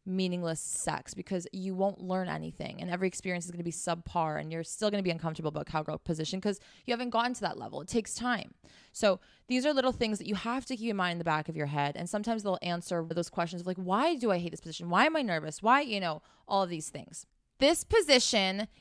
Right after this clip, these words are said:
is not just you jumping up and down, because no matter how fit a woman is or how not fit,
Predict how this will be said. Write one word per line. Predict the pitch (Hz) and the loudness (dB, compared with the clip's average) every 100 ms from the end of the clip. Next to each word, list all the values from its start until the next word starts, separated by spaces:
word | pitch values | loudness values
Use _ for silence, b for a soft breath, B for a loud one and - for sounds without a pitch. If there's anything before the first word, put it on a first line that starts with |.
| b | b
is | 254 254 | -2 2
not | 240 226 240 | 4 2 2
just | 330 311 - | -2 -2 -2
you | 214 185 180 180 _ | 0 2 2 -2 _
jumping | 165 196 160 160 180 160 | -4 0 0 -2 -8 -6
up | 147 - | -8 -8
and | 156 151 | -8 -6
down, | 143 151 | -6 -6
because | 175 220 220 208 | -6 0 0 0
no | 214 | 0
matter | 196 180 | 2 2
how | 170 - 220 339 | 0 4 4 4
fit | - - 349 254 - B B | 0 -2 0 0 -8 B B
a | 233 | -4
woman | 226 196 202 214 226 - | 0 0 2 2 -2 -2
is | 208 151 135 185 - | -2 0 -2 -6 -4
or | 175 | -4
how | 175 254 | 0 0
not | 320 320 247 | 2 -2 -2
fit, | - 160 - | -4 -4 -4